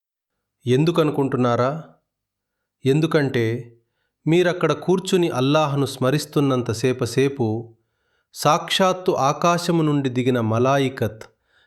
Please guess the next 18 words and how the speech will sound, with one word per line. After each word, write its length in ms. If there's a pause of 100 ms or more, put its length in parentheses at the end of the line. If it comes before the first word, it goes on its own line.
(140)
మీ 220
పేరు 360
పెట్టి 360
అల్లాహ్ను 540
వేడుకుంటూనే 760
ఉంటారు. 460 (1400)
వాళ్ళు 320
ఏం 280
దువా 220
చేస్తారో 580
తెలుసా? 440 (960)
"ఓ 140
అల్లాహ్, 440 (480)
ఇతనిని 400
క్షమించు, 600 (460)
ఇతనిపై 500
కరుణ 360
చూపించు." 600